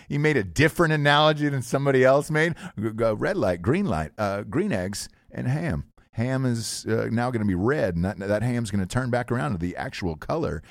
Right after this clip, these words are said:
it was destined to be in a Doctor Seuss book. We're not doing that shit, Jamie. Uh, I love you, but we're not doing it. Uh, we'll be back tomorrow,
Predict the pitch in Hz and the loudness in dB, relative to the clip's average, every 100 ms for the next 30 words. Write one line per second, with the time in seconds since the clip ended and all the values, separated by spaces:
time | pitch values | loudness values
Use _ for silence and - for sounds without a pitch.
0 | - 95 104 85 104 143 - 95 80 110 | -10 -4 -2 -2 0 -2 0 -2 2 0
1 | 175 76 73 67 - 73 80 73 82 78 | 0 -2 -4 -6 -8 -8 -6 -6 -8 -8
2 | - - 151 143 135 120 110 104 - - | -10 -2 0 4 4 4 2 0 -2 -2
3 | 82 - - 92 92 90 90 - - - | -4 -4 -14 -4 -2 0 -2 -4 -16 -20
4 | - 95 95 110 151 120 104 101 110 113 | -4 -2 0 6 6 6 2 4 4 2
5 | 113 110 92 82 269 - - 107 104 101 | 4 4 4 0 -4 -6 0 2 4 2
6 | 101 92 _ _ _ _ _ _ _ - | -2 -6 _ _ _ _ _ _ _ 6
7 | 247 269 294 - 269 277 196 95 | 6 10 8 8 6 8 8 4